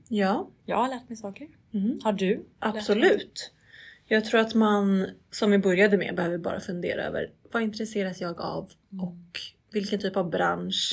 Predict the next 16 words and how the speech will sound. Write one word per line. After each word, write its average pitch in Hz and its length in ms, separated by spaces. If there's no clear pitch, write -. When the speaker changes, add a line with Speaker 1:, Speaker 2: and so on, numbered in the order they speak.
Speaker 2:
Mm. 170 280
Speaker 1:
vilka 196 340
typ 196 220
av 170 120
jobb. 196 440
Speaker 2:
Mm. 196 380
Speaker 1:
För 196 140
marketing 196 600
eller 185 120
marknadsföring 180 540
finns 170 480
överallt 196 560
och 180 60
det 190 100
är 175 60
en 180 160